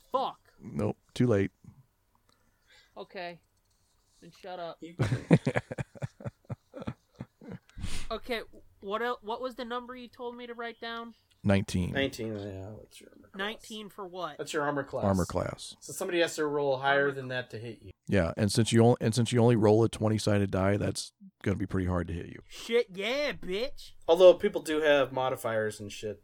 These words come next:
Speaker 3: to their
Speaker 2: Oh,
Speaker 3: attack
Speaker 2: yeah, yeah, you gotta,
Speaker 3: bonuses
Speaker 2: yeah.
Speaker 3: and whatnot.
Speaker 1: Yeah, but still, my ass is pretty well protected.
Speaker 3: Uh,
Speaker 2: Pretty
Speaker 3: no,
Speaker 2: well protected.
Speaker 3: yeah, I mean, compared to us, yes, but
Speaker 2: Yeah,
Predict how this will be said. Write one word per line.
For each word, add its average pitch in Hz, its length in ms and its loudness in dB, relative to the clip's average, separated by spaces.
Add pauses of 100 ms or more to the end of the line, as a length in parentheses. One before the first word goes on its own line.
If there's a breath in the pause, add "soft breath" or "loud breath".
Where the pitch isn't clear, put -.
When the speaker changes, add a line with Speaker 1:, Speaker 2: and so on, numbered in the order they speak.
(100)
Speaker 3:
to 107 520 -6
their 110 100 2
Speaker 2:
Oh, 120 140 10
Speaker 3:
attack 104 80 8
Speaker 2:
yeah, 87 120 6
yeah, 85 180 2
you 92 160 0
gotta, 95 180 6
Speaker 3:
bonuses 98 300 -4
Speaker 2:
yeah. - 180 -8
Speaker 3:
and 104 120 -12 (600)
whatnot. 104 500 -12
Speaker 1:
Yeah, 370 220 -4
but 208 180 -10
still, 330 360 -4
my 254 160 -6
ass 277 320 -8
is 202 40 -16
pretty 302 260 -16
well 226 180 -12
protected. - 560 -16 (440)
Speaker 3:
Uh, 214 260 4
Speaker 2:
Pretty 208 120 0
Speaker 3:
no, 208 100 2
Speaker 2:
well 208 340 4
protected. 170 380 -2 (220)
Speaker 3:
yeah, 185 100 -12 (160)
I 226 60 -10
mean, 208 140 -2
compared 185 340 4
to 135 100 4
us, 120 220 0
yes, 107 280 -4
but 104 280 -10 (640)
Speaker 2:
Yeah, 95 240 -8